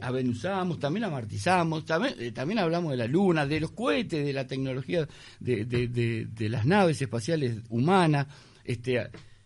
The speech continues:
luego de eso vimos que ahí, en ese sector, entre Venus y Marte, está donde en este, en esta estrella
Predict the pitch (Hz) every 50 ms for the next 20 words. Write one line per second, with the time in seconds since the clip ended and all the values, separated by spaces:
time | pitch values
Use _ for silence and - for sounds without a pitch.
0 | - - - - - - - - 135 156 180 190 185 180 180 190 214 247 - 226
1 | 220 196 190 196 202 202 170 - - 156 151 165 240 269 269 262 247 208 180 165
2 | 170 214 262 254 - 240 190 - - 156 147 - - - 226 220 196 165 135 -
3 | - 185 220 240 233 208 160 - - 156 147 147 143 143 170 220 226 208 185 165
4 | 151 147 147 - 175 175 190 233 262 269 262 226 - 196 170 - - - 196 196
5 | 196 190 180 160 151 143 139 139 139 143 190 226 220 214 - 127 127 147 165 196
6 | 202 - 233 208 - - 190 202 214 202 233 226